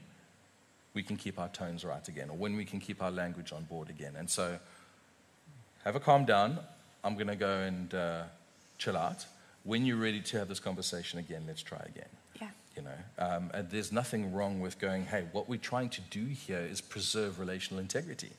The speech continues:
Speaker 2: Yeah,
Speaker 1: What we're
Speaker 2: absolutely.
Speaker 1: trying to do is preserve the connection that we do have.
Speaker 2: Mm.
Speaker 1: And so, so often we think boundaries are self-defensive. So it's almost like punishment.
Speaker 2: Mm.
Speaker 1: So, like, when you do this, well, now, you know, if you come home and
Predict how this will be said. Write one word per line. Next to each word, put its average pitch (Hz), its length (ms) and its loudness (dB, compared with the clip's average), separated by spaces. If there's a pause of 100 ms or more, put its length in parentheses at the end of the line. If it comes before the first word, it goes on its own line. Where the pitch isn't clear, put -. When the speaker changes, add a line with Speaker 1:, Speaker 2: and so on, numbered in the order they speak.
(100)
Speaker 2:
Yeah, 220 100 -4
Speaker 1:
What 208 100 -8 (220)
we're 226 60 -6
Speaker 2:
absolutely. 208 320 0
Speaker 1:
trying 131 300 6
to 113 100 -2
do 98 320 -2
is 101 160 -2
preserve 110 1080 4 (300)
the 104 80 -4
connection 104 580 0
that 95 140 -2
we 101 100 -4
do 107 300 -2
have. - 320 -8 (340)
Speaker 2:
Mm. 226 180 -4
Speaker 1:
And 101 100 0
so, 117 100 4
so 135 240 6
often 127 280 6
we 113 100 4
think 110 280 0
boundaries 104 560 2
are 95 400 2 (460)
self-defensive. 113 960 4
So 98 300 4 (300)
it's - 180 -2 (100)
almost 156 220 10
like - 160 4
punishment. - 520 2 (140)
Speaker 2:
Mm. 226 180 0 (200)
Speaker 1:
So, 123 180 8
like, 117 180 10
when 143 260 8
you 151 160 6
do 127 140 4
this, 139 260 6
well, 110 180 6
now, 104 420 8
you 104 80 -2
know, 92 80 2
if 123 160 0
you 156 120 4
come 156 220 8
home 151 300 10
and 117 380 6